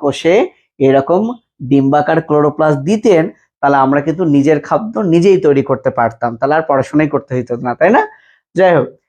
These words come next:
so এই হচ্ছে সেই ক্লোরোপ্লাস্ট, যেটা কিন্তু কোথায় থাকে? এই পাতার যেই কোষগুলা, এই প্যালিসেড কোষ, এদের ভেতর এরকম অসংখ্য ক্লোরোপ্লাস্ট থাকে। So এটাকে জুম করে দেখে আমরা কি দেখতে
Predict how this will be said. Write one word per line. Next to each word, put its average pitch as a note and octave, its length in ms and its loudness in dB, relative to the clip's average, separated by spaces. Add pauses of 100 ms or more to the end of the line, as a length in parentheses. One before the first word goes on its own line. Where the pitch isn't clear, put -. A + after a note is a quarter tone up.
(180)
so - 80 -4 (200)
এই G3 160 4
হচ্ছে G3+ 180 -2 (100)
সেই F3+ 200 0
ক্লোরোপ্লাস্ট, D3 560 2 (400)
যেটা C#3 260 -2
কিন্তু D#3 200 -4 (100)
কোথায় G3 280 0
থাকে? G#3 220 2 (500)
এই C3+ 200 0
পাতার C#3 320 2 (100)
যেই D#3+ 220 2
কোষগুলা, C3+ 480 0
এই C3 120 0
প্যালিসেড C#3+ 440 0
কোষ, C#3+ 120 -2 (100)
এদের C#3+ 240 2
ভেতর F3+ 260 2 (340)
এরকম D#3 240 -6 (160)
অসংখ্য G#3 680 0
ক্লোরোপ্লাস্ট D3 480 0
থাকে। C3 180 -4
So - 120 -8
এটাকে D#3 180 0 (140)
জুম F#3 160 4 (140)
করে F#3 140 2 (120)
দেখে D3+ 260 0
আমরা D#3+ 200 2
কি G3 140 -6
দেখতে F#3+ 180 -2